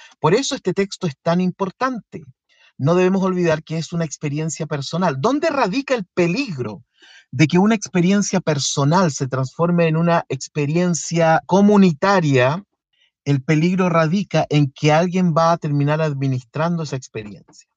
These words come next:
Y cuando alguien termina administrando la experiencia de otros, entonces le estamos dando poder a ciertas personas para que hagan y deshagan con la fe de los demás.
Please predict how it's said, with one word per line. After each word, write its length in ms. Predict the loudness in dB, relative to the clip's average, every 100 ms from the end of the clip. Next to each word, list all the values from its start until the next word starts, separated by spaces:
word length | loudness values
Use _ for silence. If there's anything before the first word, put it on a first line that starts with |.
| _ _ _ _
Y 60 | -6
cuando 380 | 0 2 2 2
alguien 400 | 0 -4 -10 -8
termina 400 | -6 -4 -2 -2
administrando 880 | -2 -2 -4 -6 -4 -2 -2 -4 -4
la 80 |
experiencia 1080 | -4 -8 _ -6 -2 -4 -4 -6 -6 -4 -2
de 100 | -2
otros, 600 | -2 -2 -4 -6 -8 -6
entonces 460 | -6 -4 -4 -4 -4
le 80 | -4
estamos 380 | -2 0 0
dando 300 | 0 0 -2
poder 460 | -2 -2 0 0 -2 -8
a 80 |
ciertas 400 | -6 -6 -6 -8
personas 560 | -6 -6 -4 -4 -4 -4
para 240 | -2 -2 -2
que 160 | 0
hagan 320 | 2 2 0
y 80 | -2
deshagan 480 | -2 -4 -4 -4 -4
con 160 | -4 -4
la 100 | -4
fe 140 | -4
de 120 | -4
los 120 | -4
demás. 460 | -8 -12 -16 -20